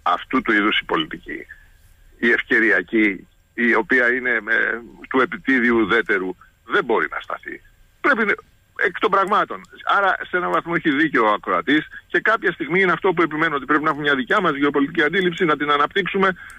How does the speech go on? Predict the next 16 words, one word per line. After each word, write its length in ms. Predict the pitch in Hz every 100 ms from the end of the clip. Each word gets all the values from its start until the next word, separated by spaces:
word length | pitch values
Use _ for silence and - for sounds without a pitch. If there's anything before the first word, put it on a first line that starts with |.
| - _ _ _ _ _ _ _
να 240 | - 131 147
εκμεταλλευτούμε 960 | 143 135 147 139 143 - - 226 220
τις 140 | 175 147
διεθνείς 400 | 160 143 156 151
συγκυρίες, 520 | 160 123 135 156 156
όπως 260 | 147 135 139
ένας 280 | 156 147 139 - _ _
καλός 320 | - 117 131 -
κοπηλάτης, 460 | 135 123 131 131
ένας 180 | 143 127
καλός 280 | - 120 135
ναυτικός 640 | 127 - - 139 127 - _
εκμεταλλεύεται 680 | - - 117 110 131 127 120
το 140 | - 113
κύμα 480 | - 254 127 101 - _ _ _ _ -
και 260 | 123 117